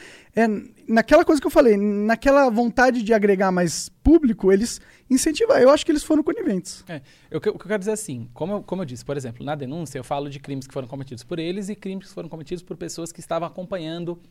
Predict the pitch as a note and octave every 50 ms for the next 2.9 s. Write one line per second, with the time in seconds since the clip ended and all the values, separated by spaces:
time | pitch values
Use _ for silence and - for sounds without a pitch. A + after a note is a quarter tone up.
0 | - _ _ F3+ F3+ D#3 D#3 C3 A#2+ A#2 A2 A2+ - - - - _ _ _ _
1 | _ _ _ - C3+ C3+ C3 C3 C3+ - - G3+ A#3+ - B3 - - C#3+ C3 -
2 | - F#3 F#3 D#3 - - C#3+ A#2+ - - C3 B2 A#2+ C3+ D#3+ E3 D3 -